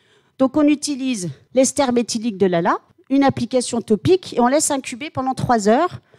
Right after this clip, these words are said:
le temps que la protoporphyrine neuf se synthétise. Ensuite, on met de la lumière rouge, trente-sept joules par centimètre carré pendant huit minutes. Ça fait une irradiance de soixante-quinze milliwatts par centimètre carré.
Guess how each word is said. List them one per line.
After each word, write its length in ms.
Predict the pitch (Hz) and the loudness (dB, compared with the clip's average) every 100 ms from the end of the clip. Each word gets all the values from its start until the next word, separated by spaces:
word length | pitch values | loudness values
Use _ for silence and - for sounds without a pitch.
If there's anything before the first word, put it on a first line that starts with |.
| _ _ _ | _ _ _
le 120 | 214 | -2
temps 160 | 208 285 | -2 -2
que 100 | 247 | 0
la 140 | 233 | 0
protoporphyrine 840 | 202 - 233 247 220 - 214 202 214 | 0 0 -2 -2 -4 -4 -6 -4 -2
neuf 280 | 302 - - | -4 -6 -20
se 180 | - 277 | -12 -8
synthétise. 680 | 254 247 226 - 202 151 131 _ _ _ _ _ _ _ _ _ _ | -6 -6 -6 -8 -8 -8 -14 _ _ _ _ _ _ _ _ _ _
Ensuite, 380 | - 302 311 277 | 0 2 4 2
on 80 | 320 | 4
met 100 | 311 | 4
de 60 | 262 | 4
la 80 | |
lumière 320 | 262 254 240 202 | 2 2 -4 -6
rouge, 280 | 226 311 349 466 _ _ _ _ _ _ | -8 -14 -16 _ _ _ _ _ _ _
trente-sept 420 | - 302 - 254 | 0 2 2 0
joules 180 | 240 254 | 0 0
par 140 | 240 | -2
centimètre 440 | - 247 226 220 - | -4 -6 -2 -4 -2
carré 220 | 196 269 | -6 -6
pendant 200 | 254 220 | -2 0
huit 160 | 214 | 2
minutes. 320 | 196 208 330 - _ _ _ _ | 2 2 2 0 _ _ _ _
Ça 120 | - | -8
fait 140 | 226 285 | -4 -2
une 80 | 254 | 0
irradiance 420 | 226 214 277 294 | 0 0 0 2
de 80 | 220 | 2
soixante-quinze 720 | - 285 269 247 269 269 240 | 2 -2 -2 -4 -4 -4 -2
milliwatts 640 | 233 226 220 277 - - - | 2 6 6 4 -4 -20 -14
par 140 | 233 | -12
centimètre 420 | - 240 - 220 - | -10 -12 -10 -12 -10
carré. 220 | 196 | -10